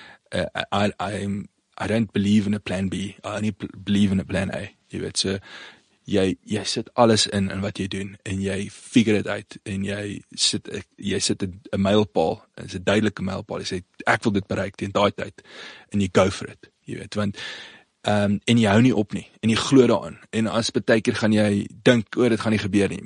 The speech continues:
glo nog steeds daaraan en jy kry meer en meer en meer mense wat saam met jou in dit glo en een of ander tyd gebeur dit net, dit raak net 'n realiteit. En die derde ding is om, om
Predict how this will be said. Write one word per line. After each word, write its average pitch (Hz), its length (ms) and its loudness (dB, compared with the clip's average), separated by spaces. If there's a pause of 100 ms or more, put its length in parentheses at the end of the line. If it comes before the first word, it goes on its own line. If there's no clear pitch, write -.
glo - 220 2
nog 113 120 0
steeds 101 260 0
daaraan 64 240 -8
en 92 60 -4
jy 104 80 0
kry 123 220 4
meer 117 240 6
en 107 80 4
meer 110 180 4
en 104 100 2
meer 104 220 4
mense 101 300 0
wat 104 160 -2
saam 120 160 2
met 110 100 0
jou 107 100 2
in 90 60 0
dit 87 100 -6
glo - 220 -4
en 87 180 -4
een 131 100 4
of 120 120 -2
ander 104 160 0
tyd 92 220 -4 (180)
gebeur 95 400 0
dit 135 220 0
net, - 100 -18
dit 92 160 -10
raak 95 200 -2
net 104 140 -4
'n 113 40 -2
realiteit. 107 580 -4 (240)
En 110 80 0
die 104 40 0
derde 110 280 2
ding 117 200 2
is 110 160 0 (120)
om, 101 360 0 (180)
om 101 340 -4